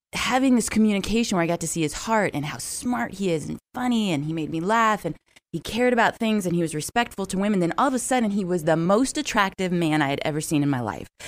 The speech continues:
It was that emotional connection to him that I had first. And then I was like, "Oh my goodness, and you're good looking." It was like the afterthought. Um, it was, so I was like, "This is like a bonus. Like, you're amazing and good looking." So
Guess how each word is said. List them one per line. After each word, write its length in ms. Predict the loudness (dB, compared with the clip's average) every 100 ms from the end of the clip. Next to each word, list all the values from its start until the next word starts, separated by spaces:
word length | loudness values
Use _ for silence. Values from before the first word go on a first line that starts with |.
| -16 0
It 140 | 4
was 160 | 6 6
that 160 | 6
emotional 680 | 6 6 6 6 4 2 0
connection 480 | 2 0 0 -2 -2
to 80 | 0
him 180 | 0
that 100 | 0
I 40 | -2
had 220 | -2 -4 -2
first. 380 | 0 0 -2 -6 -10 -6 4
And 140 | 6
then 60 | 8
I 80 |
was 100 | 6
like, 100 | 4 4
"Oh 100 | 6
my 100 | 4
goodness, 360 | 2 2 2 0
and 140 | -2 -2 0
you're 100 | 4
good 160 | 6
looking." 380 | 6 2 -2 -6 -8 -6
It 60 | 0
was 160 | 2 4
like 280 | 4 4 -4 _ _ _
the 100 | 2
afterthought. 600 | 2 2 -2 -2 -2 -4 -8 _ _ _ 2
Um, 380 | 4 4 2 -2 -4
it 140 | -2
was, 160 | 0 4
so 120 | 8
I 80 | 8
was 100 | 8
like, 180 | 4 4
"This 200 | 2 2
is 100 | 0
like 100 | 0
a 40 |
bonus. 580 | -2 -2 -2 -2 -4 -4
Like, 180 | -4 -4
you're 260 | -4 -2 0
amazing 520 | 2 0 0 -2 -2
and 200 | -2 -2
good 160 | -2 -2
looking." 340 | -4 -6 -8 -8 -12 -12 -10
So 600 | -2 4 8 8 6 2